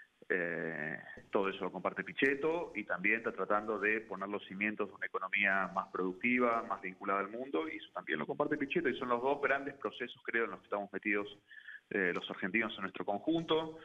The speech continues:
con los dolores, con los, con los mejores momentos, peores momentos, eh, que hemos tenido, y me parece importante, eh, fortalecer y, y, y, y mostrar claramente quiénes comparten esta visión con nosotros, eh, y quiénes no.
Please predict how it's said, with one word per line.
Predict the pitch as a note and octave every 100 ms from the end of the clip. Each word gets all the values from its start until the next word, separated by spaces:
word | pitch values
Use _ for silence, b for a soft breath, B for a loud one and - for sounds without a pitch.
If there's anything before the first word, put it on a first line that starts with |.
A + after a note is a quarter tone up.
| B B _
con | F#2
los | F#2 F#2+
dolores, | F#2+ A#2+ B2+ B2
con | F#2+
los, | F2 G2+ - F#2 F2+
con | - F2+
los | F2 F2+
mejores | F2+ F2+ F2+ A2+ G#2+
momentos, | F#2+ A2 A#2 G2+
peores | G2 G2+
momentos, | G2+ G#2 A2+ A2 G#2+ - - B B - _ _ -
eh, | - F#2 F2+
que | G#2
hemos | G#2 -
tenido, | G2 C3+ D#3
y | A2+
me |
parece | G2 G#2 A2+
importante, | - G#2 B2 B2 C3 B2+ C3+ B B B B -
eh, | G2 F2 F2 D#2+ -
fortalecer | F#2 - G2+ F#2+ D3 D3 D3+ D3+
y, | -
y, | F#2 G2 F2+ G2+ F#2+ F#2
y, | F2+ D#2+ _
y | - G2+
mostrar | G2+ - B2+ A#2+
claramente | B2+ A#2+ B2+ C3+ C3 - B2 -
quiénes | B2+ B2+
comparten | A2 G2+ A#2 A2+
esta | A2+
visión | G#2 A2 A#2
con | G#2+
nosotros, | G#2 C3 C3 D3+ - -
eh, | F2+ E2+ D#2+
y | F2+
quiénes | A2 A2
no. | B2+